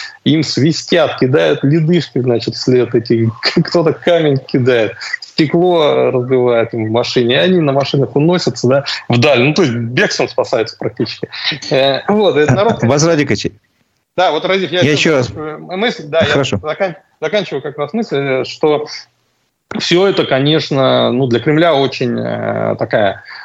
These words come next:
Speaker 1: а, значит, неприятная история. И поэтому Песков пытается занизить значимость происходящего. Дескать, это не федеральная повестка, это,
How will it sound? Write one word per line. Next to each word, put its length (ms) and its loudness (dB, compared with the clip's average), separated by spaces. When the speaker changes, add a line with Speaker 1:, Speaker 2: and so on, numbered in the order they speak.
Speaker 1:
а, 400 0
значит, 420 0
неприятная 720 2
история. 640 0
И 360 2
поэтому 460 2
Песков 400 0
пытается 480 2
занизить 380 2
значимость 460 0
происходящего. 640 0
Дескать, 380 0
это 200 0
не 160 2
федеральная 560 2
повестка, 480 -4
это, 300 -2